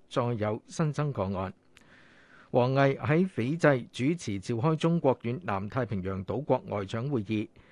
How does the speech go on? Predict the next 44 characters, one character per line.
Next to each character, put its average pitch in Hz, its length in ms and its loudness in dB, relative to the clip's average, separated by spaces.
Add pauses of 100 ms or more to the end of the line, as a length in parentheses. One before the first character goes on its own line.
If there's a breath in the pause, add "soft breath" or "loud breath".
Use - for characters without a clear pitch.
(120)
佢 120 140 0
喺 143 60 2
會 131 180 2
後 107 200 -2
透 117 180 -2
露， 110 320 0
同 104 240 -4
與 131 100 0
會 143 180 2
國 131 300 0
家 160 260 0
喺 139 200 -2
部 104 160 -2
分 98 180 -4
領 104 260 -4
域 90 80 -4
達 92 160 -4
成 82 200 -12
共 101 260 -8
識。 139 220 0 (920 soft breath)
跟 151 160 2
住 127 100 0
係 107 160 0
新 147 160 -2
聞 123 140 -2
嘅 113 100 -2
詳 92 200 -6
細 113 120 -6
內 101 220 -4
容。 90 240 -6 (1120 soft breath)
國 180 140 4
家 214 180 6
主 196 120 2
席 170 120 0
習 127 240 4
近 127 200 0
平 104 240 -4
下 127 180 0
晝 131 320 4
喺 127 300 -2
北 180 180 0
京 185 220 4
接 143 180 -2
見 131 240 0